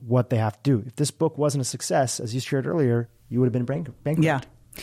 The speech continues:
Speaker 2: I know. So I looked at the whole thing and thought, "Game on," honestly,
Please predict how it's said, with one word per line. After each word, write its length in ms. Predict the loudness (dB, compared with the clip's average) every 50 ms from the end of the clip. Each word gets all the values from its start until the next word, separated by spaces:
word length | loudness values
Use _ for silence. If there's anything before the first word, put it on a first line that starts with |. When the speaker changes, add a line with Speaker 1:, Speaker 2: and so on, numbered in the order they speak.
| -18 -6 0
Speaker 2:
I 100 | 2 4
know. 240 | 4 4 4 2 2
So 400 | 0 0 2 4 4 4 2 2 2
I 80 | 2
looked 240 | 2 2 0 0 -4
at 60 | -2
the 80 | 0 2
whole 140 | 2 2 2
thing 220 | 2 2 4 4 6
and 240 | 4 4 2 0 0
thought, 300 | 0 0 0 0 -2 -10 _ -20 _ -20 _ _ _ -20 _ _ -20 _ _
"Game 280 | -2 0 2 4 4 4
on," 320 | 4 4 4 4 4 2 0 -4 -16 _ -20 -20 _ -2 0
honestly, 600 | 2 4 4 2 2 0 0 2 2 2 0